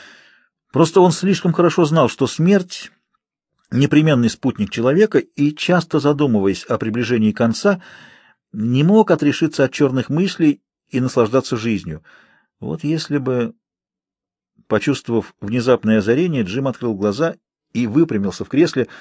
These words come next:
Он все еще не представлял, что должно случиться в Чикаго, но теперь ему были известны имена людей, которых нужно спасти.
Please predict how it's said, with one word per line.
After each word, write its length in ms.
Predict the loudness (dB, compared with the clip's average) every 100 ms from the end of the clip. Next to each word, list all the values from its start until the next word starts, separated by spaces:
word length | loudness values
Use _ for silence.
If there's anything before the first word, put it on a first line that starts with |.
| -20 -20 -20 _ _ _ _ _ _
Он 220 | 2 2
все 220 | 2 2 4
еще 240 | 4 0
не 80 | 0
представлял, 540 | -4 0 2 4 4
что 180 | 2 0
должно 260 | 0 0 -2
случиться 460 | -4 -4 -6 -6
в 40 | -10
Чикаго, 480 | -6 -6 -6 -12 _ _ _ _ _ _ _ _ _ -2
но 180 | 0
теперь 300 | 0 0 2
ему 220 | 2 0 2
были 220 | 2 2
известны 440 | 2 0 0 -4
имена 500 | 0 0 2 2 0
людей, 360 | 0 0 0 -4
которых 360 | -2 -4 -4 -2
нужно 220 | -4 -4
спасти. 500 | -4 -6 -6 -14